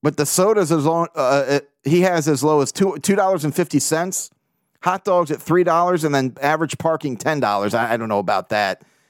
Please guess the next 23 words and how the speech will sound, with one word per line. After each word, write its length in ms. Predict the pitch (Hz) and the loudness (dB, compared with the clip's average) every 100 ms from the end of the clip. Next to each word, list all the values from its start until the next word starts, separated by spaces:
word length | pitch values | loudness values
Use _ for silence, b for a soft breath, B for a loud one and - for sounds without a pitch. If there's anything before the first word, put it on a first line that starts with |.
| b _ | b _
Parking's 360 | 139 127 113 | -4 -4 -10
pretty 220 | - 123 104 | -6 -6 -2
damn 220 | 120 98 | -2 -2
expensive 520 | - - 107 101 90 | -6 -4 -4 -4 -2
around 240 | 95 101 | -2 -2
<laughs> 20 | - | -4
Camden 360 | 156 131 143 | -4 -4 -6
Yards. 380 | - 135 113 107 | -4 -4 -4 -12
If 100 | 92 | -4
I 120 | 156 | -4
can 160 | 165 165 | -2 -6
find 380 | 147 151 131 123 b b b b | -4 -2 -4 -8 b b b b
a 100 | 127 | -4
parking 320 | 165 143 135 | -2 -2 -6
spot 340 | - 131 120 - | -4 -4 -2 -4
that 220 | 110 - _ _ _ _ | -6 -6 _ _ _ _
ten 200 | - 139 | -2 0
dollars, 400 | 120 117 107 98 | 0 0 0 0
I, 200 | 107 101 | 0 0
I'd 120 | 110 | -2
probably 280 | - 117 101 | -2 -4 -2
be 180 | 95 98 | -2 -2
happy. 440 | 80 85 - 58 | 0 -2 -4 -14